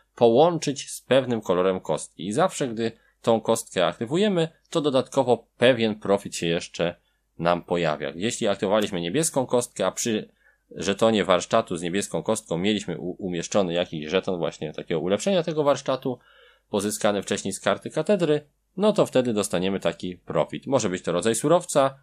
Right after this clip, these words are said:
a może być to zdobycie żetonu, który aktualnie leży przy innym kolorze kostki. To jest dość zabawne i sprawia, że można fajnie kombinować tym, jak, jaką kostkę podnieść, żeby zdobyć podwójny profit na przykład.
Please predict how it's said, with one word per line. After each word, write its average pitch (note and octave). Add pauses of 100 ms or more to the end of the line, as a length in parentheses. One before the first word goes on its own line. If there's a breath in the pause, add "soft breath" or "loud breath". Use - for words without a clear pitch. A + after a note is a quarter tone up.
a D#3
może D#3+
być A#2+
to A#2+
zdobycie G2 (240 soft breath)
żetonu, D3 (220)
który A2
aktualnie A#2
leży C#3
przy -
innym E3
kolorze C3
kostki. - (100)
To E3
jest G#2
dość G#2+
zabawne B2+
i A#2
sprawia, A2
że F#2+
można F#2+
fajnie G2
kombinować F2
tym, F#2 (320 loud breath)
jak, G#2+ (580)
jaką G#2
kostkę F2 (120)
podnieść, D3+
żeby A2
zdobyć F#2+
podwójny D#2+
profit -
na A#1+
przykład. -